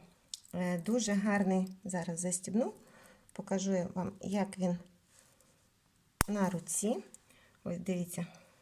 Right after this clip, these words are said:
така чудова застібка. І такий, ну,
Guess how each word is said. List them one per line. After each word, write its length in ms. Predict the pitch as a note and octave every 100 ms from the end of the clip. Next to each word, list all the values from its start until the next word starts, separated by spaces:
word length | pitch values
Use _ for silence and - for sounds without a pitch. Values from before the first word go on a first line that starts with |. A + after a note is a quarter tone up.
| _ - _ _ - - _ _
така 260 | - G3 F#3+
чудова 480 | F#3+ F#3 G3 F#3 F3
застібка. 680 | G#3 C4+ - G3+ - E3+ F3 - - - _ - _ - - - _ _ -
І 120 | G3 G3
такий, 480 | G#3+ - G#3 F#3+ F#3+ - - _ -
ну, 160 | -